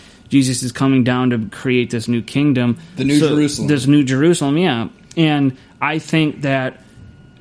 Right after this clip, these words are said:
Speaker 1: that whole thing is meaning that God is, uh, re-, not, not killing anything off, but with humanity, we're all, like, we're all in it. Like, we're all included. And that's not just humanity, but that's the trees, the animals,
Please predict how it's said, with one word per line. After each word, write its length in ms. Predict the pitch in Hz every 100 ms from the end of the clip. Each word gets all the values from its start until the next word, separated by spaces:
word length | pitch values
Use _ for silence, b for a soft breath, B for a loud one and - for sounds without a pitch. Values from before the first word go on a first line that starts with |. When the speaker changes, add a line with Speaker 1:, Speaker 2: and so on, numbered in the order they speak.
| - 160
Speaker 1:
that 280 | 139 151
whole 160 | 151 147
thing 280 | 131 147 143
is 160 | 135 120
meaning 380 | 131 135 131
that 300 | 127 123 -
God 340 | 131 127 131 131
is, 520 | - 131 127 123 - -
uh, 260 | 131 123 120 -
re-, 580 | 127 123 131 151 165 - -
not, 340 | 156 151 156
not 300 | 156 156 -
killing 360 | - - 151 147
anything 360 | 135 123 127
off, 340 | 120 123 135 b b b _
but 300 | - 139 -
with 260 | 123 139 131
humanity, 680 | - 135 127 120 135 135 139
we're 260 | 120 120 -
all, 520 | 120 120 123 123 123 - -
like, 200 | 127 120
we're 160 | 139 127
all 200 | 123 123 113
in 120 | 120
it. 140 | 80 - -
Like, 240 | 120 113
we're 140 | 123 117
all 180 | 120 123
included. 580 | 117 - 131 123 123 123 B B
And 140 | 131 135
that's 260 | 135 131
not 160 | 135 127
just 240 | 127 -
humanity, 540 | 135 123 127 135 120 120
but 220 | 117 98
that's 360 | 123 113 - -
the 140 | 123
trees, 540 | - - 127 127 117
the 180 | 117 -
animals, 720 | 123 120 120 117 113 117 113